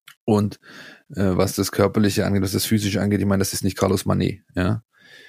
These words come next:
Äh, Carlos Mané hat, ein, äh, wenn das war, äh, Hemmet,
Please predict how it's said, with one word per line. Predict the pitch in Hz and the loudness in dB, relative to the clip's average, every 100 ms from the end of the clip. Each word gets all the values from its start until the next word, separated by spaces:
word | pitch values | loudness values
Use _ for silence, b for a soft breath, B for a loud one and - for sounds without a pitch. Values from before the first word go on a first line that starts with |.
| B | B
Äh, | - 95 95 | -2 0 2
Carlos | 104 107 | 2 2
Mané | 107 104 104 113 | 2 2 2 2
hat, | 110 110 | 0 -2
ein, | 92 | -2
äh, | 98 104 | 0 0
wenn | 104 | 0
das | 101 - | 0 0
war, | 104 90 | 0 -2
äh, | 104 | 0
Hemmet, | 110 123 151 156 | 2 4 4 2